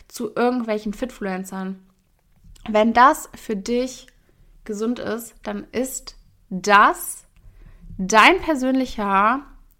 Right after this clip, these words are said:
maximal gesunder Fitness-Lifestyle. Und damit werde ich das erste Q and A jetzt auch beenden.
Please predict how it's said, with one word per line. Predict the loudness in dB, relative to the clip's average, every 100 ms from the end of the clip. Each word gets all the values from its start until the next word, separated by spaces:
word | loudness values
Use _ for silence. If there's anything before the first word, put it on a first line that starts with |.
| _ _ _ _ _ 2
maximal | 8 8 6 -2 0 4 6 4 2 -6
gesunder | -4 -2 -2 0 0 2 4 6 4 -2
Fitness-Lifestyle. | -12 -8 -6 -6 -6 -8 -10 -12 -12 -8 -6 -8 -10 _ -20 _ _ _ _ _ _ _ _ _ _ _ -6
Und | -2 0 0 0 -2 -2 -2 -6 -12 -20 _ _ -6
damit | 0 2 2 0 -2
werde | -4 -4 -4
ich | -6 -6 -6 -8 -12
das | -12 -12 -12
erste | -12 -10 -10
Q | -10 -8
and | -8 -6
A |
jetzt | -8 -8 -12
auch | -14
beenden. | -14 -12 -4 -2 -2 -4 -6